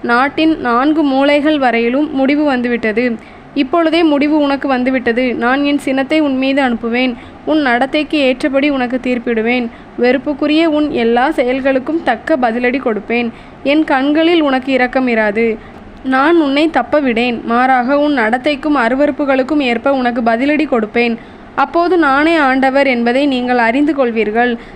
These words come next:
தலைவராகிய ஆண்டவர் கூறுகிறார், இதோ வருகின்றது தீங்கு மேல் தீங்கு. முடிவு வந்துவிட்டது, வந்துவிட்டது முடிவு.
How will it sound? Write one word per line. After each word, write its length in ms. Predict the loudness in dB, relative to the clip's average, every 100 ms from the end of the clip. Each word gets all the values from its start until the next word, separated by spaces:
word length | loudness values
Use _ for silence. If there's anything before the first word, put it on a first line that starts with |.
| -6
தலைவராகிய 600 | -2 2 2 2 2 2 2
ஆண்டவர் 440 | 2 2 0 0
கூறுகிறார், 500 | -2 0 2 2 0 -4
இதோ 260 | -2 2 2
வருகின்றது 680 | 2 0 0 0 -2 -2 0 -4 -2
தீங்கு 360 | 0 2 2 0
மேல் 280 | 2 0 0
தீங்கு. 420 | -2 -2 -2 -2 -4 -10 -20 -10 0
முடிவு 360 | 2 4 2
வந்துவிட்டது, 640 | 2 2 0 0 0 0 0 0 -4 -20 -4
வந்துவிட்டது 600 | -2 0 0 0 0 2
முடிவு. 380 | 2 2 0 0